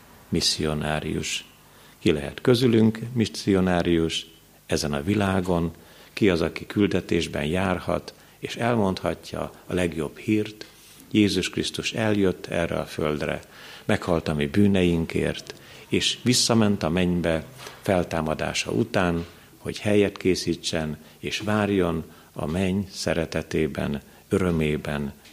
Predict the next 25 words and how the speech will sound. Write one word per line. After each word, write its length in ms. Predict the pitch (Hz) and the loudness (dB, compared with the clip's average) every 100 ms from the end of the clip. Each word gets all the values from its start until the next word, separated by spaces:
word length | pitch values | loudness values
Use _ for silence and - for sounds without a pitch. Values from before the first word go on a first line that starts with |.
| - | -10
mindannyiunkat. 1080 | - 76 76 71 73 71 73 - - - - - - - - - - - - - - - _ _ - - _ | -4 -2 -2 -2 -2 -2 -4 -8 -10 -12 -18 -20 -20 -16 -14 -14 -16 -18 -20 -20 -20 -20 _ _ -20 -20 _
Egy 200 | - 135 | 2 6
ószövetségi 800 | 135 104 101 95 87 92 80 76 | 8 6 4 4 4 4 4 2
történet 720 | - 95 90 - 90 87 87 | 4 4 4 2 4 4 0
van 180 | - 78 | 0 0
előttünk, 640 | 87 95 90 - 95 90 | 2 2 2 0 0 2
és 160 | - - | 2 0
azt 220 | 95 - | -2 -2
is 120 | - | -4
tudjuk, 460 | - 110 98 101 98 | 0 0 2 2 2
hogy 360 | - 92 82 - - - | 0 0 0 -4 -14 -6
anyák 400 | 80 82 73 - | -2 -2 -4 -4
napja 360 | 78 - 76 | -6 -4 -4
van. 300 | 73 73 78 - - - - - | -4 -4 -6 -12 -20 -20 -20 -4
És 360 | 113 104 - - - - | 0 0 -2 -8 -18 -6
a 160 | 110 101 98 - - - | -2 -2 -2 -12 -20 -20
kis 220 | - 104 - | -4 -4 0
fiúcskát 680 | 117 104 101 - 92 87 | 4 6 4 2 0 2
is 260 | 87 80 - - - | 0 0 -2 -10 2
úgy 320 | 110 90 85 - - - | 4 4 0 -12 -20 -8
kereszteltük 840 | - 87 85 - 80 73 - - | -2 0 0 -2 -2 -2 -6 -6
meg, 240 | 107 110 113 - - - | 0 0 -2 -14 -20 -20
hogy 340 | - 90 82 - - | -2 0 0 -4 -2
éppen 340 | 90 80 - | 0 0 -2
a 160 | 71 69 | -4 -6